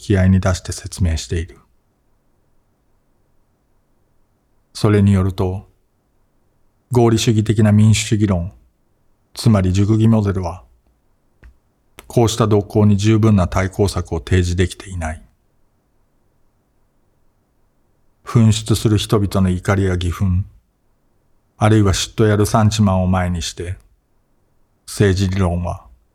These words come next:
感情や情念を排除するのではなく、むしろ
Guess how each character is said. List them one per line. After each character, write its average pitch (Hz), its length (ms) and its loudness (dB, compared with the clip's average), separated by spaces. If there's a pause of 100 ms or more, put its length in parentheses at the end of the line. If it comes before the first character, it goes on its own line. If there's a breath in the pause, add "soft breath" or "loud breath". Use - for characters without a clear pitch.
(640)
感 107 220 4
情 104 200 4
や 101 120 2
情 110 220 2
念 92 200 0
を - 20 0
排 101 240 -2
除 92 140 -4
す - 140 -4
る 92 100 2
の 87 160 2
で 90 80 -4
は 87 80 -4
な 87 160 -6
く、 - 220 -20 (1300)
む 107 120 4
し 87 120 -4
ろ - 200 -6